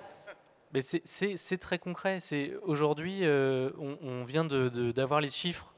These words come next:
sur les budgets carbone de la France, et on est quatre virgule cinq pour cent au-dessus de ce qu'on devrait faire. C'est, c'est très, très important.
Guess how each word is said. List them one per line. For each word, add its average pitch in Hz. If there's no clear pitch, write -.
sur 143
les 127
budgets 139
carbone 151
de 143
la 135
France, -
et 131
on 135
est 170
quatre -
virgule 151
cinq 165
pour 160
cent 180
au-dessus 147
de 143
ce -
qu'on 139
devrait 135
faire. 123
C'est, 143
c'est -
très, -
très 156
important. 147